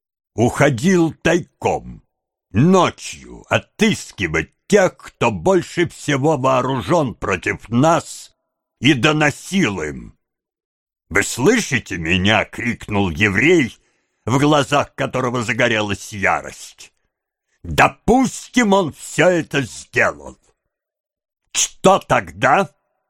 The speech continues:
"Что тогда?" — повторил Сайкс, изрыгнув ужасное проклятие. "Останься он в живых до моего прихода,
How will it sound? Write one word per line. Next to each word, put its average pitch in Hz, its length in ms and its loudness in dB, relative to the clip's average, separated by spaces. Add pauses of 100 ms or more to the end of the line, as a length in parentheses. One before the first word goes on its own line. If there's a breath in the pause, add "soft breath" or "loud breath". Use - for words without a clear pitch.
(1120)
"Что - 280 -2
тогда?" — 107 540 0
повторил 98 580 -4
Сайкс, - 640 -4
изрыгнув 120 640 -4
ужасное 123 680 -2
проклятие. 107 880 -2 (840)
"Останься 156 840 0
он 139 160 -4
в - 40 -16
живых 156 460 0
до 139 100 0
моего 127 340 0
прихода, 131 800 -2